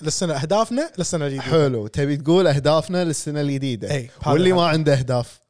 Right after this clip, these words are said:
Speaker 1: كيفه؟
Speaker 2: يدبر نفسه.
Speaker 1: إذا هو مرتاح، عايش
Speaker 2: إي.
Speaker 1: مرتاح، كيفه؟
Speaker 2: حلو، حلو.
Speaker 1: إحنا هني سيف سبيس حق الكل، حق اللي عندهم سالفة واللي ما عندهم سالفة.
Speaker 2: حلو.
Speaker 1: مم.
Speaker 2: زين شعابي،
Speaker 1: إي.
Speaker 2: أبى أقول لك.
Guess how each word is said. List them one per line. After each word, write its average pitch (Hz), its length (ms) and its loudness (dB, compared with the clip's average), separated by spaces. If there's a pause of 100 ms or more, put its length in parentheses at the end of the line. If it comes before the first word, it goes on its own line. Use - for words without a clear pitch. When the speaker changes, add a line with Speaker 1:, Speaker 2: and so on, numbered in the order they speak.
(420)
Speaker 1:
كيفه؟ - 300 -4 (880)
Speaker 2:
يدبر 127 400 0
نفسه. 107 160 -8
Speaker 1:
إذا 180 120 2
هو 202 140 2
مرتاح، 175 540 -2
عايش 160 260 0
Speaker 2:
إي. 156 60 -6
Speaker 1:
مرتاح، 170 220 -2
كيفه؟ - 360 -6 (300)
Speaker 2:
حلو، 135 400 0
حلو. 110 300 -4
Speaker 1:
إحنا 202 220 -2
هني 226 140 0
سيف 202 220 -2
سبيس 220 260 0
حق 190 80 -8
الكل، 160 380 -8
حق 185 100 -2
اللي 208 160 -2
عندهم 208 320 0
سالفة 254 300 0
واللي 196 140 2
ما 156 80 -2
عندهم 131 220 -8
سالفة. 117 360 -16 (200)
Speaker 2:
حلو. 117 360 -6 (380)
Speaker 1:
مم. 143 260 -10 (340)
Speaker 2:
زين 135 300 -2
شعابي، 120 540 -4
Speaker 1:
إي. 135 180 -8
Speaker 2:
أبى 120 100 -4
أقول 143 280 -2
لك. 104 260 -14